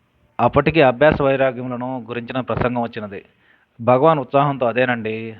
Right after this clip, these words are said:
అభ్యాస వైరాగ్యముల గురించి భగవద్గీతలో చక్కగా చెప్పారు చూడండి. శనై శనై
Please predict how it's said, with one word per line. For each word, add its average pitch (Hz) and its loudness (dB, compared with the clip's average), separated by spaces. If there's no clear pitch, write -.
అభ్యాస 113 2
వైరాగ్యముల 123 -2
గురించి 113 -6
భగవద్గీతలో 120 -2
చక్కగా 117 -2
చెప్పారు 113 -4
చూడండి. 101 -6
శనై 139 4
శనై 139 0